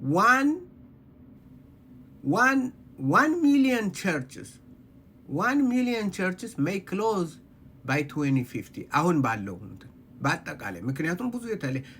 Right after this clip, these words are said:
ይሄ ሲባል የካቶሊክ የምናምን የምናምን የሁሉ ቸርች ማለት ነው። ምክንያቱም ቸርች በየቦታው ነው። በቱ ታውዘንድ ፊፍቲን ላይ እንደዛ ይሆናል ብለው፣ እ፣ እንትን ያረጋሉ። እና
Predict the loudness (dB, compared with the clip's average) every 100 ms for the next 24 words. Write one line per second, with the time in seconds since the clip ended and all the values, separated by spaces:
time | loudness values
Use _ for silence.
0 | -6 0 0 0 -2 0 0 -2 -4 -8
1 | -4 -2 -2 -2 -4 0 2 2 2 0
2 | 0 0 2 2 0 -2 -2 -2 -4 -6
3 | -8 -6 -6 -6 -8 -12 -20 -20 -20 -12
4 | -8 -8 -8 -10 -8 -6 -6 -6 -4 -2
5 | -2 -6 -10 -12 -14 -18 -20 -20 -20 -20
6 | -20 -20 -20 -20 -20 -20 -20 -20 -20 -20
7 | -20 -8 2 6 6 4 -6 -10 -4 0
8 | 0 0 -2 -2 -4 -2 -2 0 -2 -4
9 | -4 -2 0 0 -4 -6 -8 -8 -10 -14
10 | -20 -20 -20 -6 0 0 -2 -10 -20 -20
11 | -20 -20 -20 -14 -10 -8 -8 -10 -8 -6
12 | -4 -2 -4 -6 -12 -14 -18 -20 -20 -20
13 | -20 -20 -20 -20 -20 -10 -2 2